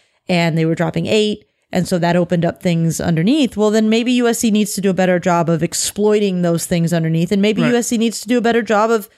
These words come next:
Speaker 1: giving opportunities to, to guys who I think objective-, like, I know I'm biased about Vi Malepeai, but, like, I think everyone can ob-, objectively look at Keontae Ingram and say, "U S C's got a
Speaker 2: Oh,
Speaker 1: runner
Speaker 2: can,
Speaker 1: there."
Speaker 2: can we talk about the running game?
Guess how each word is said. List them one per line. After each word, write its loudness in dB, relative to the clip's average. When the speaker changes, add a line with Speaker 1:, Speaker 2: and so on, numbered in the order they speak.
Speaker 1:
giving 0
opportunities 0
to, 0
to -4
guys 0
who 2
I 2
think -4
objective-, -2
like, -2
I 0
know 2
I'm 2
biased 0
about -2
Vi 0
Malepeai, 0
but, 0
like, 0
I 2
think 0
everyone 2
can 0
ob-, 0
objectively -2
look 0
at -2
Keontae 0
Ingram 0
and 2
say, 2
"U 0
S -2
C's -2
got 0
a 4
Speaker 2:
Oh, 0
Speaker 1:
runner 0
Speaker 2:
can, -2
Speaker 1:
there." 0
Speaker 2:
can 2
we 0
talk -6
about -2
the -2
running 0
game? -2